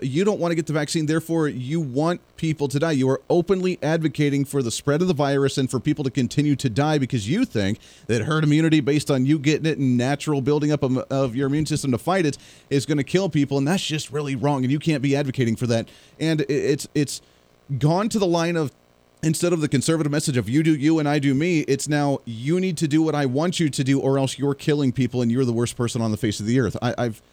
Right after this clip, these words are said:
it, and it's unfortunate because n-, it's not a political line anymore. It's just a, a, I guess, a moral line or a, or a values line or a, or a personal line. I don't know what it is.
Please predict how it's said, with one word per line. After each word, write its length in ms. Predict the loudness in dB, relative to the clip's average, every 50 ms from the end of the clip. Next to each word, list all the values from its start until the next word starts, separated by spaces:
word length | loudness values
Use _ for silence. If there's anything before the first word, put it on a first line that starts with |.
| _ _ _
it, 200 | -6 -6 -2 -2
and 240 | -2 -4 -4 -6 -8 -4
it's 180 | -4 -2 0 0
unfortunate 560 | 0 0 0 0 0 0 0 0 0 -2 0
because 280 | 0 2 0 0 0 0
n-, 220 | 0 0 0 -2 -2
it's 200 | -4 -4 -2 -2
not 320 | -2 0 0 0 0 0
a 180 | 2 2 0 0 -2 _ _ _ _
political 600 | -4 -4 -2 0 2 0 0 2 2 2 2 2
line 240 | 0 0 0 0 0
anymore. 260 | 0 0 2 0 0
It's 100 | -2 -2
just 220 | -2 -4 -2 0 0
a, 260 | 0 2 2 0 -4 -6 _ _ _ _ _ -4
a, 140 | -4 -4 -4 -4
I 60 | -4 -2
guess, 180 | -2 0 2
a 40 | 2
moral 420 | 2 4 4 4 4 2 2 2
line 280 | 2 0 0 0 0 0
or 120 | 0 0
a, 60 | 0 0
or 240 | 0 0 0 2
a 40 | 0
values 440 | 0 0 0 0 0 -2 -2 -4 -2
line 200 | -2 -2 -2 0
or 120 | 0 0
a, 60 | -2 -2 -4 -8
or 280 | -4 -2 -2 0 0 0
a 160 | 0 0 -2
personal 500 | -4 -6 -4 -2 -2 0 0 0 0 0
line. 180 | 0 0 0 0
I 100 | 0 0
don't 100 | 0 0
know 60 | 0
what 180 | 0 0 0 2
it 60 | 0
is. 300 | 0 -2 -2 -6 -8